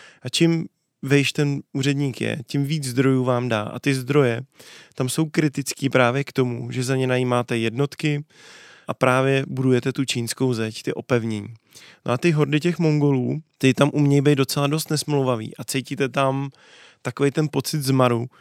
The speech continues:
že opravdu se na vás hřítěj z každé strany a vy je musíte zaťapávat. Ono to funguje tak, že jak si nakupíte jednotky nebo vycvičíte,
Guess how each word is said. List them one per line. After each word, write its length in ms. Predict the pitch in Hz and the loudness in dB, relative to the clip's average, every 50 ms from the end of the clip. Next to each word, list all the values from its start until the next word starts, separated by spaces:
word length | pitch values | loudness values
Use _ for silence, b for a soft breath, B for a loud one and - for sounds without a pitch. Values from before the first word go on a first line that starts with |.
| b b b b b - | b b b b b -6
že 400 | 135 123 139 135 131 127 127 127 - | -4 -2 0 2 2 2 0 -2 -2
opravdu 440 | - 139 - - 151 143 139 147 | -2 -2 0 2 2 2 2 0
se 140 | 139 - 165 | -2 0 0
na 120 | 151 143 127 | 0 2 0
vás 220 | 127 139 147 139 | 0 -2 -2 -2
hřítěj 680 | 131 131 120 110 123 135 131 - - 127 123 123 127 127 B B B B B B | -4 -4 -4 -4 -6 -8 -6 -4 -2 -2 -2 -2 -4 -8 B B B B B B
z 120 | B - - | B -8 -2
každé 380 | - 147 143 131 123 151 160 | 0 2 2 2 0 -2 -4
strany 480 | - - - 151 139 135 123 120 110 110 127 - - _ | -4 -2 -2 0 0 2 0 0 -2 -4 -8 -12 -12 _
a 320 | - 127 127 123 120 117 117 | -2 0 2 2 0 -2 -2
vy 120 | 113 131 | 0 0
je 80 | 131 139 | 2 2
musíte 320 | 139 131 - - 143 156 | 2 0 -2 -2 0 0
zaťapávat. 680 | 143 131 117 - 139 135 - 120 107 104 104 - - - | 0 0 0 0 -2 -2 0 0 0 0 -2 -6 -8 -8
Ono 340 | - 127 123 120 127 139 143 | -6 -6 -4 -4 -2 -2 -2
to 80 | - 151 | -2 -4
funguje 340 | - - 143 143 147 147 | -4 -4 -2 0 2 2
tak, 160 | 127 123 123 120 | 2 0 -2 -4
že 180 | 131 139 127 131 | -4 -4 -4 -4
jak 140 | 131 131 - - - - _ 294 - - | -8 -10 -12 -14 -20 -20 _ -20 -18 -14
si 140 | - - - | -8 -4 -2
nakupíte 500 | 143 131 - - 143 127 147 135 127 120 | -2 -2 0 -2 -2 -2 -2 -2 -2 -2
jednotky 480 | 120 120 120 160 175 - - - 175 170 | 0 0 0 0 -2 -2 -2 -2 -2 0
nebo 160 | 165 143 123 | 0 -2 -2
vycvičíte, 720 | 123 131 123 - - 165 156 - 175 160 - 175 165 165 | -4 -6 -6 -6 -6 -6 -6 -6 -6 -2 0 0 0 0